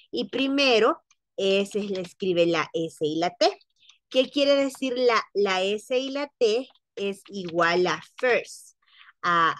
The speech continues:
ay, perdón, aquí lo escribí mal. Es igual a first, A S T. ¿Qué es first?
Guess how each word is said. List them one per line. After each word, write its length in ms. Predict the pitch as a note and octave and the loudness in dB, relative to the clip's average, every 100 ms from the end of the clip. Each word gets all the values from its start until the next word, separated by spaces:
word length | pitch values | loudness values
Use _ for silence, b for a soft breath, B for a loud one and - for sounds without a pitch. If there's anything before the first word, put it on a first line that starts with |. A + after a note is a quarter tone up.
| - | -8
ay, 180 | E3+ - | -10 -8
perdón, 320 | D3+ C#3+ C#3 | -12 -12 -14
aquí 180 | C#3+ F#3 | -10 -8
lo 80 | |
escribí 320 | G3 - F3+ E3 | -6 -4 -2 -2
mal. 120 | C3+ | -4
Es 160 | F#3 F#3 | -8 -4
igual 300 | G3 F#3+ F#3+ | 0 2 2
a 100 | G3+ | 0
first, 520 | - B3+ A3+ D#3+ - _ | -4 0 0 -2 -10 _
A 180 | E3+ D#3+ | -6 -4
S 240 | D3 F3 | -4 -8
T. 220 | F3 D#4 - _ _ _ | -4 -4 -4 _ _ _
¿Qué 160 | G#3+ | 2
es 120 | A3+ - | 2 0
first? 360 | D#4+ G#4 - | 0 0 -4